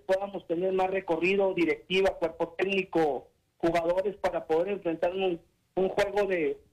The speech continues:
de visita, aunque el juego, puedo, eh, irme al juego de Cancún, que no fue uno de nuestros mejores juegos, pero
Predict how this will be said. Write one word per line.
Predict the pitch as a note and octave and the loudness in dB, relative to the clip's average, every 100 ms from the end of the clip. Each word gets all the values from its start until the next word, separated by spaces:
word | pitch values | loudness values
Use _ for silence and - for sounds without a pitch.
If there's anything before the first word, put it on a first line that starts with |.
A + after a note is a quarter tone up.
| _ _ _ | _ _ _
de | D3+ E3+ | -2 0
visita, | E3 E3 A3 A3 G3+ F#3+ - _ _ _ _ _ _ _ _ - | 0 0 0 0 0 -4 -8 _ _ _ _ _ _ _ _ -4
aunque | E3 E3 F3+ | -2 -2 -4
el | E3 | -2
juego, | G3 G3+ G#3 G3 E3+ - | 0 2 2 0 -4 -4
puedo, | F#3 F#3+ E3+ D#3 D#3 _ - | -2 0 0 -2 -4 _ -4
eh, | E3+ E3 E3 | -2 0 0
irme | F3 F3+ G3 | 0 2 0
al | F3 | 0
juego | G3 F#3+ | 0 0
de | F#3 | 0
Cancún, | - D3 - A3 | -2 -4 -2 -2
que | G#3+ E3+ | 0 0
no | F3+ | 0
fue | F#3 F#3+ F#3 - - - | 2 0 0 -6 -18 -4
uno | F#3 G#3+ A3+ | 0 2 2
de | G#3 | 0
nuestros | F#3+ F3+ | -2 -2
mejores | F3 D#3+ F3 G3+ - | 0 0 0 -2 0
juegos, | G3 F#3+ G#3+ A3 | 0 2 0 0
pero | - F#3 D#3 C3 | -2 0 2 0